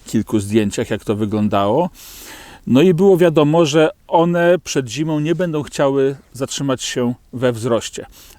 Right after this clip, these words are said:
Jeśli się nie zatrzymają, no to nie zdrewnieją. Nie zdrewnieją, więc pewnie przemarzną. E, w pierwszym roku na plantacji to jest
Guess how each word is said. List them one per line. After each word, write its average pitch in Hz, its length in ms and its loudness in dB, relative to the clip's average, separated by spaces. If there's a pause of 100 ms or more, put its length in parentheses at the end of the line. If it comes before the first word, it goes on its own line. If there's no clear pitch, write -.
(420)
Jeśli 131 460 0
się 151 120 -4
nie 139 120 0
zatrzymają, 147 720 0
no 147 140 -6
to 156 100 -6
nie 147 180 -2
zdrewnieją. 113 680 -4
Nie 131 140 0
zdrewnieją, 143 560 -2
więc 127 220 -4
pewnie 123 320 -4
przemarzną. 107 540 -4
E, - 60 -18 (1500)
w - 240 -10
pierwszym 214 460 2
roku 196 280 2
na 202 120 2
plantacji 190 720 -2
to 214 120 0
jest 208 500 -2